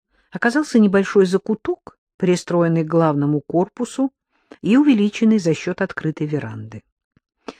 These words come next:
Сюда почти не доносился шум от дискотеки, и играла своя музыка,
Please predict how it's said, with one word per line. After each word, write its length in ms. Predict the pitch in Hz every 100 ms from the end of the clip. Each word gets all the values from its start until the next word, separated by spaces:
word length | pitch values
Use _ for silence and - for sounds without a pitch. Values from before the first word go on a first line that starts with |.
| _
Сюда 320 | - 208 220
почти 640 | 214 214 - - _ 240 302
не 180 | 277
доносился 760 | 226 208 202 - 190 175 - 165
шум 320 | - 160 151
от 120 | 147
дискотеки, 840 | 135 139 - 123 - 156 - 233 - _ _ _ -
и 140 | 160
играла 340 | 160 175 156 151
своя 480 | - 175 175 147
музыка, 600 | 123 127 139 160 - -